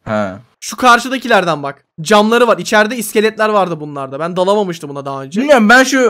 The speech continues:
Speaker 1: e, loot bag'leri sevdim ya.
Speaker 2: O loot bag'ler çok nadir çıkıyor ya. Sen Titan'ı bayağı şanslı çıkardın. Titan öyle kolay kolay çıkmaz normalde. Şimdi buraya girmemiz lazım da bak burası riskli. Burada iskeletler var. Böyle bir dakika kırayım.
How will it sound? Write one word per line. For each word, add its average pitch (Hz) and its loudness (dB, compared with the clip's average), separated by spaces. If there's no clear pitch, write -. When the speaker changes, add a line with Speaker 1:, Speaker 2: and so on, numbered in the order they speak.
Speaker 1:
e, 160 4
loot 165 -4
bag'leri 160 -4
sevdim 107 -8
ya. 107 -12
Speaker 2:
O 170 -8
loot 254 -10
bag'ler 254 -8
çok 247 -16
nadir 160 -8
çıkıyor - -12
ya. 127 -12
Sen 180 -6
Titan'ı 247 -6
bayağı 202 2
şanslı 208 -6
çıkardın. 185 -6
Titan 175 -12
öyle 190 -6
kolay 180 -6
kolay 202 -6
çıkmaz 175 -8
normalde. 127 -10
Şimdi 147 -18
buraya 202 4
girmemiz 226 -4
lazım 240 2
da 233 0
bak 190 -2
burası 208 -4
riskli. 208 -10
Burada 185 -8
iskeletler 214 -2
var. 147 -10
Böyle 156 -10
bir 139 -14
dakika 139 -16
kırayım. 165 -12